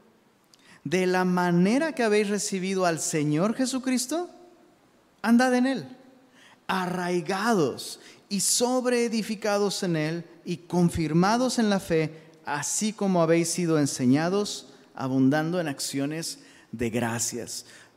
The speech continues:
Eh, estas personas en esta región de Colosas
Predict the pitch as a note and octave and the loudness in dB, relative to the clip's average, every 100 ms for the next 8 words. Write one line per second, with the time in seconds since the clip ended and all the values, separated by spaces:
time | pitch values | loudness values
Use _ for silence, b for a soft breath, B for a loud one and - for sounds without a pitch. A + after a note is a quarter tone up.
0 | - C#3 C3 C3 - - - - - E3 | -10 -4 -4 -4 -8 -16 -20 -20 -8 -6
1 | G3+ F3+ G3+ F3 G3+ G3 F#3+ - - E3+ | -4 -4 -4 -2 0 0 -2 -6 -4 -4
2 | F3 F#3 F3 F3+ E3+ E3 - D#3 E3+ G3+ | -2 -2 -4 -4 -4 -4 -2 0 2 0
3 | - C3+ C3 - | -2 -10 -14 -16